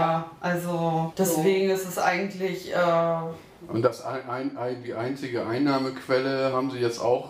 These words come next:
Speaker 3: seit Mittwoch geschlossen in Hamburg, ne? Ausschank von offenen
Speaker 1: Ja.
Speaker 3: Alkohol.
Speaker 2: Ja.
Speaker 3: Einige haben ja so in ihren Kneipen zumindest Glühwein ausgeschenkt.
Speaker 2: Ja. Ja, hier bei uns ja auch hier
Speaker 3: Ja,
Speaker 2: vorne.
Speaker 3: Schweizer
Speaker 2: Mhm,
Speaker 3: Haus
Speaker 2: genau.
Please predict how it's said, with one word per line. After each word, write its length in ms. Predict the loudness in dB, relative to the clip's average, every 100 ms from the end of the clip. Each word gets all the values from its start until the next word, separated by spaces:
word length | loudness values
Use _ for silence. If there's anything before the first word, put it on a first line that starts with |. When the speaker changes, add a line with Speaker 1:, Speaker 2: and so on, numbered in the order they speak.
| -2
Speaker 3:
seit 180 | 0 0 -6 -20 -8
Mittwoch 460 | -4 -2 2 0 0
geschlossen 460 | -6 0 0 0 -10
in 80 | -6
Hamburg, 320 | -4 -4 -2
ne? 80 | 0 0 0
Ausschank 480 | 0 0 -2 -2 -4 -16 -12
von 200 | -10 -8
offenen 360 | -4 -4 0 0
Speaker 1:
Ja. 40 |
Speaker 3:
Alkohol. 520 | 2 0 0 -2 -2 -2 2
Speaker 2:
Ja. 220 | 4 4
Speaker 3:
Einige 380 | 6 6 6 2
haben 180 | 0 -2
ja 100 | -2
so 220 | -2 -4
in 140 | -4
ihren 240 | -2 0 0
Kneipen 520 | 2 2 2 0 -8
zumindest 400 | -6 -4 -2 -4
Glühwein 400 | -4 0 2 2
ausgeschenkt. 680 | 0 -4 -8 -4 -2 -2 -4
Speaker 2:
Ja. 60 | 0
Ja, 160 | 0 0
hier 140 | -8
bei 140 | -8
uns 180 | -6 -8
ja 80 | -8
auch 240 | -6 -6
hier 100 | -4
Speaker 3:
Ja, 100 | -2 0
Speaker 2:
vorne. 280 | -2 -4 -2
Speaker 3:
Schweizer 320 | 0 2 2
Speaker 2:
Mhm, 40 |
Speaker 3:
Haus 220 | 2 2
Speaker 2:
genau. 120 | 2